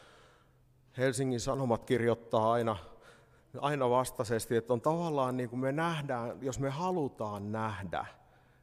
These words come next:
jos, jos me halutaan nähdä seurakuntana ajattelu, että hiipuu, hiipuu, kun ei tule ihmisiä uskoon, yritetään kovasti, rukoillaan herätystä, on rukoiltu kauan,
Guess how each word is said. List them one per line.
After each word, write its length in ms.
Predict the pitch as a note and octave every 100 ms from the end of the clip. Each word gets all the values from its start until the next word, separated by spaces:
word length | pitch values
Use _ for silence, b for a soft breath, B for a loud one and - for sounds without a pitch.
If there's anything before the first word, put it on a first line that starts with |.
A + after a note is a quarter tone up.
| b b _
jos, 180 | A2+ - A2
jos 140 | C3+
me 100 | D3+
halutaan 520 | F3+ F#3+ F3 C3+ C3
nähdä 280 | C#3+ D3+ B2+
seurakuntana 920 | - D#3 D#3 C3 - A2+ G#2+ G#2+ A2
ajattelu, 540 | B2+ C3 B2 - G#2 G#2+
että 340 | G#2 - G#2+ - B B B B B B B B B B B _ _ -
hiipuu, 420 | C#3+ C3 G#3+ A3
hiipuu, 400 | F#3 F#3+ F#3 D3
kun 200 | B2+ C#3+
ei 60 | C#3+
tule 260 | C#3+ D3+ D#3+
ihmisiä 480 | E3 C#3+ B2 C3
uskoon, 600 | C3+ C#3 - - A#2+ A2 G#2 B
yritetään 640 | D#3 D3 C#3 C#3+ B2+ B2 A2+ B B B
kovasti, 520 | C#3+ C#3+ B2+ - B2+
rukoillaan 560 | C#3 C#3+ C3 B2 A#2+ A#2+
herätystä, 560 | C3+ B2+ A#2+ G#2+ B2+
on 140 | C3+ C3
rukoiltu 440 | C3+ C3+ A#2 A2+
kauan, 640 | - B2+ A#2+ G#2+ G#2+ G#2+